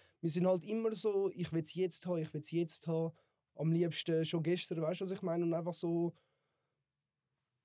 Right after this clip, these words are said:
as soon as possible, zum einfach können, ich weiss nicht,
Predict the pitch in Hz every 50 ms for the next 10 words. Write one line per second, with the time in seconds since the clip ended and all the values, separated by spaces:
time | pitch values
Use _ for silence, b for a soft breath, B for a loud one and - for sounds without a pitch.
0 | _ _ _ _ - 160 - - - 196 190 196 202 185 170 - - - 180 190
1 | 190 - 214 175 170 170 170 185 208 202 - _ _ _ _ - - - 170 170
2 | 180 190 202 - - 196 190 185 185 180 175 165 160 151 143 156 - - 170 165
3 | 190 - - 143 110 127